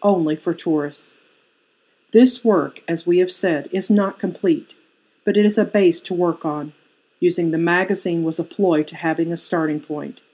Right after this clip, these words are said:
The project is constantly monitored and updated each time a new site is identified, not yet marked on the map. We take care of finding a complete bibliography, although the site is not mentioned by the lexicon.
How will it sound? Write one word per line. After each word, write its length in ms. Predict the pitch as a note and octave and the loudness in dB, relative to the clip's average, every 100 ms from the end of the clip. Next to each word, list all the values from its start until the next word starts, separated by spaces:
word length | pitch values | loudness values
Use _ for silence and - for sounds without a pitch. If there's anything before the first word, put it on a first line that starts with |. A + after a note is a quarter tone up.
| _ _ _ _ _ - | _ _ _ _ _ -6
The 80 | |
project 520 | F3+ G#3 G3 G3 G#3 G#3 | -4 0 0 0 -2 -2
is 140 | F3+ | -4
constantly 640 | - G3+ G#3+ - A3 G#3+ | -2 -2 0 0 0 2
monitored 580 | G#3 F3 D#3+ D#3 - D#3 | 4 2 -2 -6 -8 -8
and 140 | E3+ | -6
updated 540 | F3 F#3 E3+ D3+ D3 - | -4 -4 -2 -2 -4 -8
each 280 | F#3+ G3+ - | -8 -6 -8
time 360 | - E3 C#3+ D3+ | -8 -8 -6 -4
a 60 | |
new 200 | E3 F#3+ | -2 0
site 400 | G3+ - E3 E3+ | 0 -2 -2 -4
is 120 | D#3+ | -4
identified, 720 | F3 E3 E3 D3+ - C#3+ C#3+ C#3 _ _ _ _ | -4 -2 -2 -4 -6 -10 -10 -14 _ _ _ _
not 300 | D#3 D#3+ E3 | -4 -2 -2
yet 180 | F3+ G3 | -4 -4
marked 360 | F3+ E3 D#3+ - | -2 -2 -4 -8
on 160 | D#3+ E3 | -8 -6
the 40 | |
map. 320 | F3 D#3 C#3 - _ _ _ _ _ - | -4 -4 -6 -12 _ _ _ _ _ -2
We 120 | F#3+ | -2
take 260 | - G#3 | 2 0
care 240 | G3+ G#3 G3+ | 0 0 0
of 100 | G3 | 0
finding 340 | G#3 G3+ G3 | -2 0 0
a 80 | G3 | -2
complete 540 | F#3 F#3+ - A3+ G#3+ | -4 -8 -2 0 0
bibliography, 960 | - G3 G#3 G3 E3+ E3 D#3+ E3+ D#3+ D3+ _ _ _ | -2 0 2 2 0 -2 -4 0 0 -2 _ _ _
although 240 | E3 E3 E3 | 0 2 2
the 100 | D#3+ | 0
site 400 | - F#3+ F#3 F3+ | 0 0 0 -2
is 160 | F3+ | -2
not 220 | G3+ G3 | -2 -2
mentioned 540 | F#3 F3+ E3+ - D#3 D3 - | -4 -4 -6 -6 -8 -8 -6
by 120 | D#3+ | -4
the 140 | D#3+ | -2
lexicon. 720 | D#3+ D#3 - D3+ D#3+ D3 D3 | -2 -2 -6 -8 -8 -8 -10